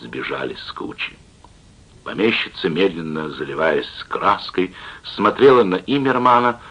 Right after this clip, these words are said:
а тот поджал губы, как прежде при виде служанки. Кабанчика, теперь уже спокойно хрюкающего, загнали в хлев.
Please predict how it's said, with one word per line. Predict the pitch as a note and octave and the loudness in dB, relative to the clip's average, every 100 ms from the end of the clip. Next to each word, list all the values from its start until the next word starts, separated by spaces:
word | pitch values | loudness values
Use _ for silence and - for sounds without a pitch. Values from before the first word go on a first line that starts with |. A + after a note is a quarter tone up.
| - - | -20 -12
а | - | -2
тот | - - - | 2 2 2
поджал | - - - C#3 | -8 -6 -6 -6
губы, | C3 C#3 D#3+ D3+ C#3+ - - - - | 0 2 2 2 -4 -10 -20 -20 -4
как | A2 - | -4 2
прежде | F#2+ A#2 G#2+ - | 8 8 8 2
при | G#2+ G2+ | 2 4
виде | G2+ G2+ F#2 | 4 2 0
служанки. | - E2 F2+ G#2 G#2 F#2+ - F#2+ - - - - - | -2 0 4 6 4 2 -10 -16 -20 -20 -20 -14 -10
Кабанчика, | A2+ B2+ D#3+ D3 - - | 2 4 4 2 -6 -6
теперь | - F2+ F#2 | -4 -2 -2
уже | F2+ | -2
спокойно | - - - C#2 C2+ B1+ | -4 -8 -4 -2 -2 -4
хрюкающего, | - D3 F3+ E3+ D#3+ - - C#3 C#3+ - - - | 2 6 6 6 2 2 4 2 2 -10 -20 -12
загнали | D2 D2 A2 A#2+ A2 | -10 -6 -6 -6 -8
в | |
хлев. | - - - - - | -10 -12 -10 -12 -14